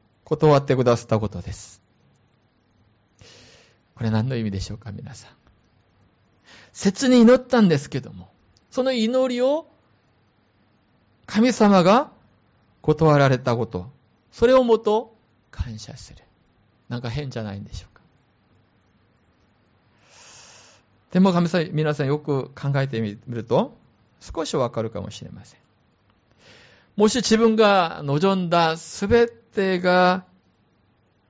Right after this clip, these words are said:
叶ったら、それが本当に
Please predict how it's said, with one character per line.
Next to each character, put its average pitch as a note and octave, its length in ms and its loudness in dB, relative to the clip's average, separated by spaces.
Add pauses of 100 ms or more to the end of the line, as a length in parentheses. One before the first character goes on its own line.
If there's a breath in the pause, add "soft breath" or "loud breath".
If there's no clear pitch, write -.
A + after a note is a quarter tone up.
(200)
叶 D3+ 220 0
っ D#3 120 -6
た A#2 140 -2
ら、 G2 200 -4 (1080)
そ - 120 -4
れ C#3+ 80 2
が C3+ 80 0
本 D3 240 -4
当 B2 140 -6
に A#2 300 -6